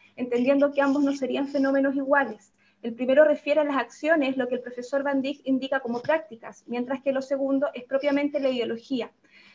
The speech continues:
que el profesor Van Dijk indica como la cognición. ¿Qué opinión tiene el profesor respecto a esta diferencia, cuando Todorov afirma que el racialista no siempre entiende por qué lo es, mientras que el racialista entiende las razones? Perdón,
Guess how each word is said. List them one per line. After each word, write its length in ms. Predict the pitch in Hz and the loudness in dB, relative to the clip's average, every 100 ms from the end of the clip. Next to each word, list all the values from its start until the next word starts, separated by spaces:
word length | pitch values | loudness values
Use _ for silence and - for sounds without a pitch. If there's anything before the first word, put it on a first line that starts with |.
| _ _ | _ _
que 440 | 247 240 226 - - | 2 4 4 2 -2
el 200 | 226 220 | -2 -2
profesor 400 | 233 240 262 254 | -6 -2 0 2
Van 180 | 254 254 | 2 0
Dijk 200 | 269 - | -2 -2
indica 340 | 247 247 254 | -2 0 -4
como 220 | 247 226 | -2 0
la 140 | 226 220 | 0 -2
cognición. 640 | 220 220 226 233 196 196 _ - _ _ | -4 -6 -8 -10 -10 -12 _ -20 _ _
¿Qué 80 | 294 | -2
opinión 400 | 320 302 302 302 | 4 4 4 4
tiene 240 | 302 320 | 2 2
el 80 | 330 | 2
profesor 560 | 311 302 269 - 359 349 | 0 -2 -4 2 2 2
respecto 380 | 269 - 262 285 | -4 -2 -2 -4
a 40 | |
esta 140 | 277 254 | -4 -4
diferencia, 640 | 254 285 294 277 277 214 | -2 0 2 0 -2 -6
cuando 300 | - 233 233 | -4 -4 -4
Todorov 420 | 233 262 269 277 269 | -2 0 2 0 -2
afirma 500 | 226 285 285 277 277 | -8 -6 -2 0 0
que 100 | 240 | -4
el 60 | |
racialista 720 | 226 226 233 262 294 - 285 269 | -6 -6 -6 -6 -6 -4 -4 -2
no 160 | 254 | -4
siempre 500 | 269 311 302 302 320 302 | -2 0 0 0 -2 -2
entiende 420 | 262 262 277 269 | -4 0 0 0
por 200 | 247 247 | -2 -2
qué 120 | 269 | 0
lo 140 | 262 | 2
es, 300 | 285 294 - _ _ _ | 2 0 -8 _ _ _
mientras 440 | 262 269 269 285 277 | 2 2 4 0 -2
que 120 | - | 0
el 80 | 269 | 0
racialista 480 | 262 262 240 269 277 | 0 -4 -6 -4 0
entiende 380 | 277 269 269 269 | 2 2 4 2
las 140 | 247 | 0
razones? 680 | 233 - 320 320 349 - _ _ _ _ _ - | -4 0 2 2 0 -10 _ _ _ _ _ -2
Perdón, 300 | 254 240 | 2 2